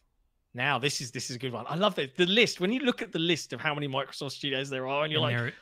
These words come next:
Speaker 1: "Fuck, I forgot about these guys."
Speaker 2: And this is even
Speaker 1: It's
Speaker 2: with, without
Speaker 1: <laughs>
Speaker 2: A B K when you can add in, like,
Speaker 1: I know.
Speaker 2: another twenty teams or something.
Speaker 1: Oh, the world we might live in in a, in a year's time. All right, chat.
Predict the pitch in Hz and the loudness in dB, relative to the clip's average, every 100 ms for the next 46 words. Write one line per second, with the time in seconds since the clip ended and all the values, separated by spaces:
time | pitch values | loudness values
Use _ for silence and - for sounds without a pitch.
0 | - - - 147 143 208 247 202 180 220 | -8 -6 -4 -6 2 8 10 8 8 6
1 | 277 - 185 247 269 190 - 147 151 208 | 6 8 10 12 10 4 2 4 4 2
2 | 156 202 180 147 139 135 135 143 160 139 | 4 6 6 4 4 4 6 4 4 2
3 | 139 151 147 110 110 110 120 113 110 107 | 2 2 -2 -2 -4 -4 -4 -4 -4 -6
4 | 107 - 466 523 539 554 - - - 117 | -6 4 6 8 8 8 6 0 -10 -8
5 | 110 104 123 117 107 98 101 98 104 120 | -6 -6 -6 -6 -6 -6 -6 -4 -4 -6
6 | 117 - _ 247 240 233 196 170 202 214 | -8 -14 _ -2 2 4 4 8 8 8
7 | 196 202 185 190 165 151 131 127 127 123 | 8 6 6 4 2 2 2 2 -2 -4
8 | 139 135 131 139 135 - 143 123 113 - | -6 -4 -2 -2 -2 -4 0 0 -2 -8
9 | - 220 202 147 123 _ _ - 202 165 | 4 8 10 8 4 _ _ 4 8 8